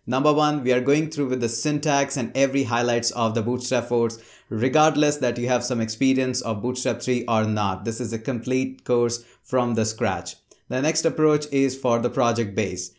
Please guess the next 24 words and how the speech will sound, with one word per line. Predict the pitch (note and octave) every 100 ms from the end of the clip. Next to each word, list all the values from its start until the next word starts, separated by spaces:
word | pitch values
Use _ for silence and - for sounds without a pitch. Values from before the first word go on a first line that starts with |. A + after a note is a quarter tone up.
| _ B2+
Of | B2
course, | C3 G#2+ A2
once | A#2 B2+
you |
have | C3+ B2
learned | C3+ D#3 D#3
something, | D#3 D#3 D#3 C#3+
you | C3
might | B2 C3+ B2+
want | C3+ C3
to |
apply | C3 B2+ B2 A#2
that | A#2+ -
in | B2
some | A2+ A#2+
project | A2 A#2+ A#2 A#2 A2+
so | - B2+
that | A2+ A2+
you | A2+
are | G#2
ready | A2 B2+ C3
to | C3+
take | C3+ B2 A#2
down | A#2+ A#2+